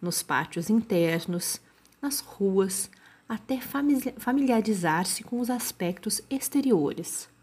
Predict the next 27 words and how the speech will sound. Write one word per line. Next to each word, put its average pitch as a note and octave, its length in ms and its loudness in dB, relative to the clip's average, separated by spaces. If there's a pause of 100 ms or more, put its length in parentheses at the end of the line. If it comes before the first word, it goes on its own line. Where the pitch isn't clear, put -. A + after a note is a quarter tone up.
(1200)
Quando F4 220 2
se D4+ 120 0
tiver F#3+ 360 4
mais G3 520 4
tirocínio, G3 800 0 (300)
tudo E4 160 0
ficará D4+ 300 -2
mais D4 240 -2
fácil. - 500 -4 (540)
Porém, F#3 220 4
é E3 40 -2
conveniente G3+ 600 2
sempre G3 360 -2
determinar F#3+ 640 0
previamente, G#3 840 2 (300)
nos D#3+ 160 -4
primeiros G3 520 2
tempos, E3 540 -2 (320)
o C#4 80 -4
que C#4 120 -4
se D4 160 2
quer C4 160 0
fazer, G3+ 680 0 (560)
onde D#3+ 240 -2
se G3+ 140 2
quer G3+ 240 2
ir, D#3 300 2